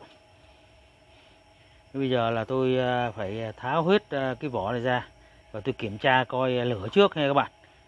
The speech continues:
Đó. Đó, bây giờ xịt, xịt rửa bằng nước xong thì nó cũng thấy cũng rất là đỡ đỡ rồi ha các bạn. Đó đây.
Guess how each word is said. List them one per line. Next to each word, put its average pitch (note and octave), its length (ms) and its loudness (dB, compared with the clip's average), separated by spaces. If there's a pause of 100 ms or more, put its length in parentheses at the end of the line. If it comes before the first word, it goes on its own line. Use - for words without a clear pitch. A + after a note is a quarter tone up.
(240)
Đó. A2+ 120 -14 (1800)
Đó, C3 100 -6
bây C3+ 120 -4
giờ G#2+ 420 -4
xịt, G#2+ 120 -8 (260)
xịt - 220 -6
rửa A2 200 -6
bằng A#2 160 -6
nước E3 200 0
xong B2+ 360 -2
thì A2 100 -12
nó G#2+ 140 -8
cũng D#3+ 320 -10 (400)
thấy D#3 120 0
cũng E3 180 -10
rất F3 100 0
là C#3 100 4
đỡ C3 160 2
đỡ E3+ 260 4
rồi D3 120 2
ha C3+ 60 0
các C#3+ 60 0
bạn. C3+ 180 -4 (520)
Đó C3 100 -8
đây. C3+ 120 -6